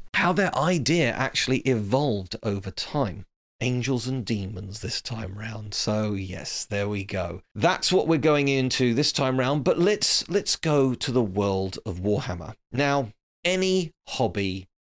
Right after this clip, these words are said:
is as expensive as you want it to be.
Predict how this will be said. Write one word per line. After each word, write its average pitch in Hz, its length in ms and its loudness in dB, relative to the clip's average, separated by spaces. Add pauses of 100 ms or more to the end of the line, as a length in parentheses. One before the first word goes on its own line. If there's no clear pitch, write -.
(340)
is 110 420 2 (120)
as 98 160 -2
expensive - 840 -2
as 104 220 -2
you 101 140 -2
want 95 320 -4
it - 100 -10
to - 220 -8
be. 85 240 -8